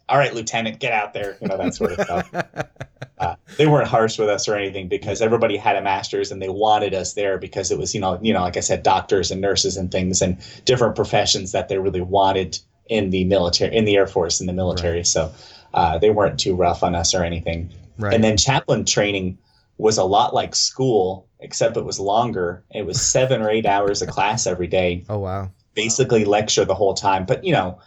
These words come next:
Speaker 1: they weren't terrible about it. They'd ask questions. There was back and forth and things like that. And it was very bearable. And you just basically did six weeks of classes with, um, an exercise in there.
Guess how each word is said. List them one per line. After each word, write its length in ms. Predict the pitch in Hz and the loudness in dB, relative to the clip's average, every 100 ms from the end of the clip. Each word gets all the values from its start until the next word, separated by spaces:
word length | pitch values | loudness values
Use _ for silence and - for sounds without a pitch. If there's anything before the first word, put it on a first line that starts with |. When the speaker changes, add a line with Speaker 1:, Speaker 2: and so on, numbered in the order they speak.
| _ | _
Speaker 1:
they 100 | 151 | 0
weren't 220 | 151 131 - | 2 2 0
terrible 340 | 110 104 95 | 2 4 2
about 200 | 82 92 | 2 -2
it. 60 | 85 | -2
They'd 120 | - | 0
ask 240 | 98 90 | 0 -2
questions. 440 | - 92 - 95 95 | -4 -4 -4 -6 -6
There 100 | 98 | -4
was 120 | 95 | -4
back 260 | - 92 92 | -2 -4 -4
and 100 | 90 | -4
forth 300 | 92 90 90 | 0 0 -2
and 100 | 87 | -4
things 240 | 92 85 | -2 0
like 220 | 85 90 | 0 -2
that. 280 | 90 85 82 - - - | 0 0 -2 -8 -16 -2
And 100 | 110 | 0
it 100 | 107 113 | 2 0
was 100 | 104 | 2
very 220 | 107 95 | 4 4
bearable. 600 | 95 92 92 87 85 - _ _ _ - | 4 4 4 2 0 -4 _ _ _ -2
And 240 | 104 98 | 0 0
you 120 | 101 | 0
just 220 | 104 107 | 0 2
basically 440 | - 110 120 104 95 | 2 2 2 -2 -4
did 300 | 107 110 110 | 2 2 2
six 360 | - 113 - | -4 -4 -6
weeks 220 | - 107 - | -6 -6 -6
of 120 | 92 | -4
classes 640 | 104 101 107 - 95 - | -2 0 0 -2 0 -2
with, 340 | 101 95 92 98 | 0 0 0 -2
um, 320 | 90 87 - _ _ _ - - | -2 -4 -12 _ _ _ -20 -2
an 160 | 120 110 | 0 2
exercise 800 | 117 110 - 101 - 95 92 90 - | 0 2 2 2 4 4 2 0 -4
in 180 | 107 101 | -6 -2
there. 500 | 98 98 95 92 | 2 2 2 -2